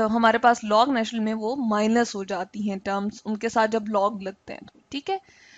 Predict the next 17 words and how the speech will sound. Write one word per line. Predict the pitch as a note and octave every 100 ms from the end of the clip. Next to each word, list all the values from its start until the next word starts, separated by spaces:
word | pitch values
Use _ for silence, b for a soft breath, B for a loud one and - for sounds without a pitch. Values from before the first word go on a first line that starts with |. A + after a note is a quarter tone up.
| C4 A#3 -
E | A#3
raise | A#3 A3+
to | A#3+
the | A3
power | A#3 A3+ A3+
minus | A3 G3 F#3+ G3 - -
E | B3 A#3+ -
A | G#3 G#3 -
over | G3 F#3+ F#3 G3 G3 A3
R | A3+ A3+
T, | A3+ A3 G#3
इस | G#3+ -
तरह | A#3 B3+
से | C4
ही | C4
लिखेंगे | B3+ A#3+ B3+ B3
हम। | B3+ B3